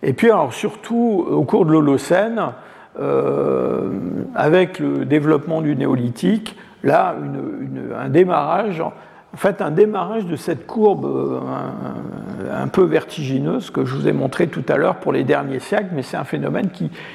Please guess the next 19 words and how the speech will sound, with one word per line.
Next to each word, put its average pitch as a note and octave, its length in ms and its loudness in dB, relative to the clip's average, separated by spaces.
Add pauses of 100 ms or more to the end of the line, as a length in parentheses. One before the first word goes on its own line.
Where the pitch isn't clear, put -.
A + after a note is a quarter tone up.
(140)
qui D#3+ 140 -2
s'enracine, E3+ 680 0
euh, D3 300 0 (340)
assez E3 320 0
loin E3+ 300 -2
dans E3 140 -2
le D3 120 0
passé. - 360 -4 (1300)
Alors, D#3+ 220 2
comment, A3 640 2
euh, C#3 320 0
Biraben, D#3+ 680 0
dans B2+ 160 -4
ses C3+ 340 -2
articles D#3 640 -4 (560)
et C3 160 0
dans C3 160 0
ses C#3 180 2
travaux, C#3+ 720 0